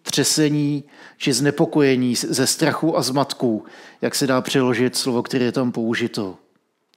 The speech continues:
Ve svém životě si vybavuji několik momentů, kdy jsem zakoušel nepokoj. Kdy jsem prožíval,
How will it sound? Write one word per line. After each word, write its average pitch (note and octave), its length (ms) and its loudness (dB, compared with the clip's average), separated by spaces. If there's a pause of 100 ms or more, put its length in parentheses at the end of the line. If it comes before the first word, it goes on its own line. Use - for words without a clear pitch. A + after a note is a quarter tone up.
(1040)
Ve B2 80 -2
svém E3 240 4
životě D3+ 400 4
si D3 140 2
vybavuji C#3 760 2
několik D3 380 0
momentů, C#3 680 0 (280)
kdy A2+ 140 -6
jsem C#3 200 0
zakoušel C3 540 0
nepokoj. G#2+ 600 -4 (1160)
Kdy B2+ 420 2 (480)
jsem C#3+ 260 -2
prožíval, C#3 920 2